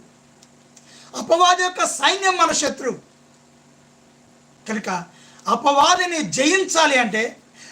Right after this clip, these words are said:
యేసయ్య, యెహోవా యేసయ్య మనం జ్ఞాపకం చేసుకోవాలి. అపవాది మీద జయమీయడానికి, అపవాదిని జయించడానికి, తన శక్తులను జయించడానికి, అపవాది కలగజేసే ఆలోచనలు జయించడానికి యేసయ్య మనకు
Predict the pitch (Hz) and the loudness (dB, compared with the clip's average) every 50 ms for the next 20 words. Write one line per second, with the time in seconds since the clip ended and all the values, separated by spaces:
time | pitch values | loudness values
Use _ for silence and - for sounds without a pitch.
0 | - - 190 185 202 220 262 339 392 381 - 392 349 311 254 233 - 254 302 349 | -20 -16 -10 -4 2 4 4 4 4 2 0 -2 -2 0 0 0 2 4 4 4
1 | 359 339 269 247 226 240 302 370 392 - - 370 349 330 311 294 277 269 247 - | 4 2 0 -2 2 2 2 2 2 0 -2 -2 -2 -2 0 -2 -2 -2 -4 -4
2 | 185 214 233 254 247 - 302 254 240 233 214 - - - 214 202 190 185 180 170 | 0 0 0 0 -2 -6 -10 -6 -6 -6 -6 -8 -12 -12 -10 -10 -8 -8 -10 -10
3 | 147 - _ _ _ _ _ _ _ _ _ _ _ _ _ _ - - - - | -14 -16 _ _ _ _ _ _ _ _ _ _ _ _ _ _ -20 -14 -6 -4
4 | 214 - 320 302 302 330 339 370 381 381 370 370 370 359 320 262 180 277 311 339 | -2 0 2 2 4 4 4 4 2 0 -2 -4 -4 -4 -4 -4 -2 -2 0 0
5 | 339 339 311 302 294 240 226 214 170 180 170 - 208 208 - 330 349 370 359 359 | 0 -2 -4 -4 -4 -6 -6 -8 -10 -10 -8 -6 -6 -4 -2 2 4 4 4 4
6 | 370 349 320 208 160 269 311 359 359 - - 339 320 294 254 220 - 202 - - | 2 -2 -6 -2 0 0 0 0 0 -4 -6 -4 -4 -4 -6 -8 -10 -12 -14 -16
7 | - - - - - - 247 254 262 - - - 320 311 - - - 403 392 370 | -20 -20 -20 -20 -12 -8 -6 -4 -2 0 2 2 0 0 0 2 2 4 4 4
8 | 294 320 320 320 302 - 320 277 277 233 208 - - - - _ - - - - | 2 0 -2 -2 -2 -6 -6 -6 -6 -8 -10 -14 -16 -20 -20 _ -20 -12 -4 -2
9 | 214 247 262 311 330 349 349 359 381 370 370 330 262 196 - - - _ - 247 | 0 2 2 2 4 6 4 4 4 2 -2 -4 -4 -6 -8 -12 -18 _ -2 0
10 | 285 320 339 392 392 370 370 370 359 - 320 254 - 269 330 370 392 392 392 381 | 2 4 4 4 4 4 4 2 2 2 0 0 2 4 4 4 4 2 2 -4
11 | 370 370 330 - 294 311 320 320 - - 302 294 277 226 240 202 226 240 254 - | -8 -8 -8 -4 -4 -4 -4 -4 -6 -8 -6 -6 -6 -6 -8 -8 -8 -10 -10 -10
12 | - - - - 214 220 240 294 349 392 381 - 381 359 320 285 240 233 240 277 | -14 -20 -20 -14 -8 -2 2 2 2 2 0 0 0 0 0 2 2 2 4 2
13 | - - - - - - 247 247 254 320 359 370 370 370 294 269 254 262 - | 0 -2 -6 -18 -18 -12 -4 0 2 2 2 2 0 0 -2 -2 -2 -4 -6